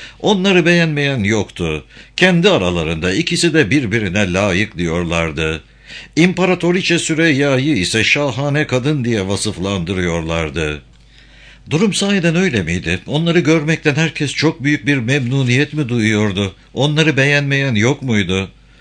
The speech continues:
Muhakkak ki vardı. Çünkü o sırada Ankara'da da İstanbul'da da eski tip krallıklardan, şahlıklardan hoşlanmayanlar vardı.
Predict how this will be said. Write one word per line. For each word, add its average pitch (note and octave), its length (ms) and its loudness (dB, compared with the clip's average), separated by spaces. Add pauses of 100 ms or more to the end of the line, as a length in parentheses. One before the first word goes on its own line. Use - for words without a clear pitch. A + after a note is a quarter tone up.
(300)
Muhakkak E3+ 560 2
ki F#2 140 -2
vardı. D#2+ 500 -4 (400)
Çünkü A3+ 300 0
o G3 140 2
sırada F#2 420 0
Ankara'da F2+ 680 0
da F#2+ 140 0
İstanbul'da G#2 840 0
da G#2 120 2
eski C#3+ 360 -2
tip D#3+ 180 -4
krallıklardan, A2 960 0
şahlıklardan B2+ 880 -2
hoşlanmayanlar G2 920 0
vardı. E2+ 560 -4